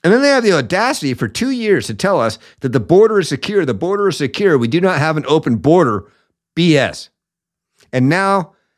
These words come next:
over the last two days, are saying, "Oh, expect chaos at the border for some time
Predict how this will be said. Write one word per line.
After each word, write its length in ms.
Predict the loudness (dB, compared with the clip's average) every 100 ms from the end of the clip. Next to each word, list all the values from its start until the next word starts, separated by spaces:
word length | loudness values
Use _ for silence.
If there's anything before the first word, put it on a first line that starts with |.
| _ _
over 140 | -2 0
the 60 |
last 240 | 0 -2 0
two 140 | 0
days, 240 | 2 2 2
are 100 | 0
saying, 240 | 0 0 2
"Oh, 360 | 2 2 0 -8 _ _ -12
expect 500 | -12 -8 -4 -4 -4 _ _ _ -16 -16 _
chaos 540 | 0 2 2 2 0 -4
at 100 | -6
the 80 |
border 500 | -2 0 2 0 -4 _ _ _ _ _ _
for 160 | -4
some 220 | 0 -2
time 440 | 0 -2 -2 -4